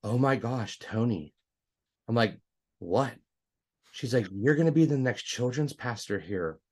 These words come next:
And I looked at her and I literally busted <laughs> out laughing right in her face. And I was like, "There's not a snowball's chance in a microwave that I would be a children's pastor, especially,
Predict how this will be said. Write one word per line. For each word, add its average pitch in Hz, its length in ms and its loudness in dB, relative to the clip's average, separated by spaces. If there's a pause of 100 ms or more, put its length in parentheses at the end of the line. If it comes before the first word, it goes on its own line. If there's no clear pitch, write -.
(480)
And 131 100 4
I 131 80 6
looked 151 280 6
at 131 60 6
her 123 120 8
and 120 80 4
I 131 80 6
literally 143 380 8
busted 117 420 2
<laughs> - 60 -14
out 131 140 6
laughing 123 380 2
right 113 140 2
in 117 60 -2
her 113 80 0
face. 104 460 -2 (340)
And 120 120 2
I 127 80 4
was 120 160 4
like, 113 240 2
"There's 120 320 2
not 120 200 0
a 104 160 -4
snowball's 127 800 0
chance 110 580 -4 (240)
in 120 100 -2
a 110 40 2
microwave 104 720 0 (420)
that 104 120 0
I 113 80 2
would 107 160 2
be 107 140 0
a 101 40 -4
children's 101 380 -2
pastor, 95 460 -10 (320)
especially, 107 760 -2